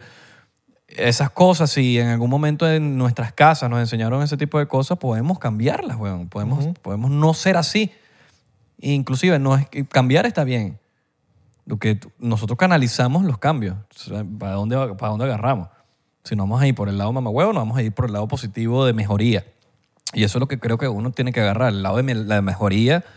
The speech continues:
Speaker 1: y ser cada vez mejor, cada día mejor, ayudar a quien podamos.
Speaker 2: Amor, amor,
Speaker 1: Amor,
Speaker 2: amor.
Speaker 1: dar amor, dar amor, de la
Speaker 2: Dar
Speaker 1: manera,
Speaker 2: amor.
Speaker 1: de lo que, como ustedes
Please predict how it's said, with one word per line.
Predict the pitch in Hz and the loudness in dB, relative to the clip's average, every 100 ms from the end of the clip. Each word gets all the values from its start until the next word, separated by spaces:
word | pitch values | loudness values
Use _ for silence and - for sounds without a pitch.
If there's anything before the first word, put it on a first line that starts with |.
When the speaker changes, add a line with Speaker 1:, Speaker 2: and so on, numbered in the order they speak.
| - - _ | -20 -20 _
Speaker 1:
y | 107 | -2
ser | 101 101 101 107 | 2 2 4 2
cada | 117 117 120 | 4 4 4
vez | 123 123 | 4 2
mejor, | 123 113 143 170 | 2 4 4 4
cada | 139 104 | 2 -2
día | 110 | -2
mejor, | 107 104 147 160 160 160 - - - - _ | -2 0 4 4 2 -2 -16 -20 -20 -20 _
ayudar | 98 95 101 143 165 160 | -2 0 4 8 8 6
a | 135 | 2
quien | 117 107 | -2 -2
podamos. | 101 143 165 156 147 139 | 2 4 2 2 4 6
Speaker 2:
Amor, | 143 139 117 | 8 6 4
amor, | 113 113 | 0 0
Speaker 1:
Amor, | |
Speaker 2:
amor. | 110 131 160 | 2 4 6
Speaker 1:
dar | 131 131 | 6 4
amor, | 151 170 | 6 4
dar | 127 135 | 4 2
amor, | 151 165 131 | 4 4 4
de | |
la | 127 | 6
Speaker 2:
Dar | 123 | 6
Speaker 1:
manera, | 131 143 | 6 6
Speaker 2:
amor. | 131 127 | 6 6
Speaker 1:
de | 190 | 6
lo | 196 | 6
que, | 202 | 0
como | 202 202 | 0 0
ustedes | - 214 240 | 4 4 4